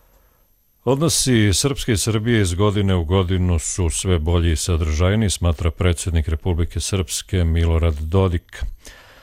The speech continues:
Ta saradnja ogleda se u mnogobrojnim projektima u čiju realizaciju je Srbija od dvije hiljade četrnaeste godine, kada je potpisan sporazum o specijalnim i paralelnim vezama, u Srpsku uložila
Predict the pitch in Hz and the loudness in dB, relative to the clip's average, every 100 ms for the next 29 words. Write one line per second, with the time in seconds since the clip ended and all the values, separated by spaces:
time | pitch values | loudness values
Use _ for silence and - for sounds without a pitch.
0 | - _ - 123 - 120 127 127 123 131 | -20 _ -2 0 2 0 2 0 0 0
1 | 117 98 - 110 107 104 107 110 117 107 | 0 -2 -2 0 2 2 2 0 0 2
2 | 101 85 78 101 123 - - 123 120 107 | 2 0 0 0 0 -4 -4 -2 0 0
3 | - 120 120 110 101 98 98 87 98 104 | -2 -2 0 2 2 2 0 0 0 0
4 | - 113 98 92 87 - 107 101 104 98 | -2 -2 0 2 0 0 -2 0 0 2
5 | 87 80 80 82 78 98 90 - 92 90 | 2 0 0 0 0 0 0 0 -2 -2
6 | - 101 104 82 - 85 90 120 139 117 | -4 -2 0 -2 -2 -2 0 0 0 -2
7 | - _ - - - - - _ - 113 | -2 _ -20 -20 -20 -20 -20 _ -2 0
8 | 107 90 120 - 101 98 - 117 107 90 | 0 0 0 0 0 -4 -2 0 0 0
9 | 92 90 - 110 - 107 98 92 90 90 | 0 -2 0 -2 0 -2 0 0 0 -2
10 | - 98 92 92 98 90 85 104 104 107 | -2 0 2 2 2 2 2 0 0 -2
11 | 98 85 117 110 - - 104 - 107 95 | 0 -2 -2 -4 -6 -4 -4 -4 -2 0
12 | 92 95 104 104 | 2 2 0 0